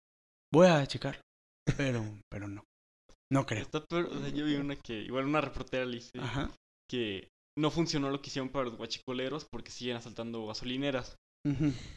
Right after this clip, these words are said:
Speaker 2: Y el güey dice como, "Hay que buscar cómo está eso,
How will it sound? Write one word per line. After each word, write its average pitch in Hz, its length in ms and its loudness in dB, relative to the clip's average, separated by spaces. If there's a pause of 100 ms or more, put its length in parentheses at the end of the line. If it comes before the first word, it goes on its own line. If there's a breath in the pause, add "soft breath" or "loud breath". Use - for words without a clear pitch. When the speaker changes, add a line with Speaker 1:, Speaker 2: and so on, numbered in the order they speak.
(140)
Speaker 2:
Y 151 100 0
el 135 80 4
güey 131 120 0
dice - 100 -8
como, 120 200 -6 (500)
"Hay 147 80 -2
que 170 120 2
buscar 156 460 -2 (320)
cómo 135 540 -2 (180)
está - 260 -6
eso, 151 380 -6